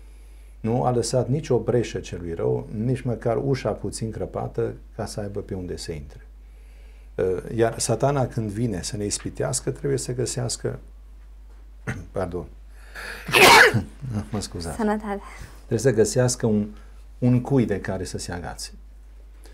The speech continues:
Speaker 1: Iar cuiul acela îl bat eu în perete și îl las ca el să se poată agăța de el.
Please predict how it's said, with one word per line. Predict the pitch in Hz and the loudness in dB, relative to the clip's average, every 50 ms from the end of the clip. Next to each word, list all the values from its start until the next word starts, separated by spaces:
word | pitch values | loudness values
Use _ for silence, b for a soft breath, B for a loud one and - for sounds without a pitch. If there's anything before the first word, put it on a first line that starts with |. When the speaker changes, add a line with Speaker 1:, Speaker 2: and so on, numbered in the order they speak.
| b b b b - - | b b b b -6 -6
Speaker 1:
Iar | 110 107 - - | -6 -6 -4 -4
cuiul | 156 160 147 | 0 2 2
acela | 127 123 - 143 139 123 | 2 2 0 0 0 0
îl | 113 110 | 0 0
bat | 107 123 113 - - | 0 -2 -2 0 -2
eu | 104 87 76 | -2 -2 -2
în | 69 | -6
perete | 67 - 69 - - - - - - - - - - - - - - - | -8 -10 -12 -12 -14 -16 -16 -18 -20 -20 -20 -20 -20 -20 -20 -20 -20 -20
și | - - 117 | -8 -6 -4
îl | 104 | -2
las | 101 113 117 110 - | 0 -2 -2 -4 -6
ca | - - 101 | -6 -4 -4
el | 101 101 95 | -4 -4 -4
să | - - - | -6 -8 -8
se | 95 | -10
poată | 92 - 98 92 92 92 | -8 -6 -6 -6 -6 -8
agăța | 87 90 92 85 - - - | -8 -8 -10 -10 -10 -10 -10
de | 78 76 71 | -10 -10 -12
el. | 65 - | -12 -12